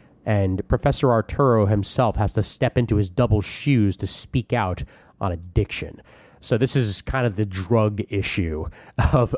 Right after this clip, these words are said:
of Sliders, you know, going back to the days of, you know, when Stan Lee published a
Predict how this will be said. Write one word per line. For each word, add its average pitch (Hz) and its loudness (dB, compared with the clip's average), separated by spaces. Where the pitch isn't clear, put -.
of 107 0
Sliders, 92 -2
you 113 -4
know, 101 -2
going 107 0
back 101 -4
to - -4
the 95 -2
days 98 -2
of, 95 -4
you 98 0
know, 98 0
when 90 -4
Stan 110 -4
Lee 104 -2
published 104 -2
a 95 0